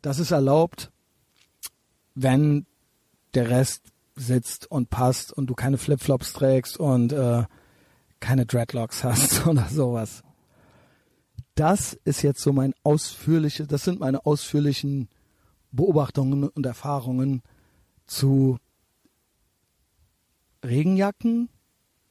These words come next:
äh, ein Schirm, hatten wir ja gesagt, ja, da müsst ihr euch einen schönen finden. Am besten einen schönen, großen, schwarzen mit Holzgriff. Hemden,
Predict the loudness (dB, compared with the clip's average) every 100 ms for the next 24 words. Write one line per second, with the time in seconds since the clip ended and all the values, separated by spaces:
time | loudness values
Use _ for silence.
0 | _ _ _ _ _ _ _ _ -4 0
1 | 2 2 0 _ _ _ _ _ -4 -2
2 | -2 2 4 6 6 4 4 2 0 -2
3 | 0 2 4 4 2 2 0 0 2 0
4 | -2 -4 -4 -4 2 2 2 0 0 -2
5 | -2 0 0 0 -2 0 0 0 -2 -2
6 | -2 -2 -6 -2 -2 -2 -6 -4 -6 -8
7 | -4 -6 -6 _ _ _ _ _ _ -18
8 | -18 -20 -20 _ -2 0 2 2 0